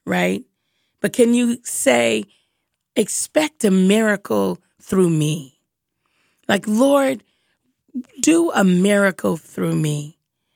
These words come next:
God is not trying to restore miracles to the body. They have been there all along. He is simply waiting for you and for me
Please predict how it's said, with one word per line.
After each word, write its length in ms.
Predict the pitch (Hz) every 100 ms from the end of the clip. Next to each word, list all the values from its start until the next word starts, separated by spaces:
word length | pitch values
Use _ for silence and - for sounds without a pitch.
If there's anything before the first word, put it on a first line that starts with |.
| _ _ _ _ -
God 240 | 202 226 285
is 120 | 233
not 180 | 202 170
trying 400 | - 185 180 180
to 120 | -
restore 640 | 170 - - - 190 185 175
miracles 840 | 170 175 190 180 196 190 208 - _ _ _ _
to 120 | -
the 120 | 170
body. 680 | 151 151 160 175 202 233 233 _ _ _ _ _ _
They 140 | 202
have 240 | 214 220 175
been 240 | 247 262
there 260 | 247 214 196
all 300 | 208 220 226
along. 560 | 226 233 269 220 196 _ _ _ _ _ _ _
He 220 | - 294
is 140 | 294 -
simply 580 | - 294 302 269 240
waiting 560 | 208 185 208 240 220 185
for 160 | - 165
you 400 | 156 185 233 226
and 160 | 180
for 160 | - 170
me 540 | 165 170 170 156 -